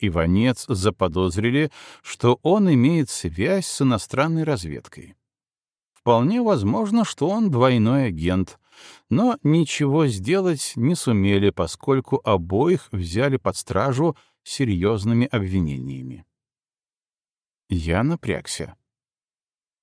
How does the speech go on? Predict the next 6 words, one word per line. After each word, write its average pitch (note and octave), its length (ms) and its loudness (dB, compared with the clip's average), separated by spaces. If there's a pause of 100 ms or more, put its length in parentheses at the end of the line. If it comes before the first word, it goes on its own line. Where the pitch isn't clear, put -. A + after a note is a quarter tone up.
(160)
«И A2+ 600 2 (260)
зачем G#2+ 720 2
вы G2 140 0
рассказываете F2+ 840 -2
мне F#2+ 300 2
это?» — A2 320 -4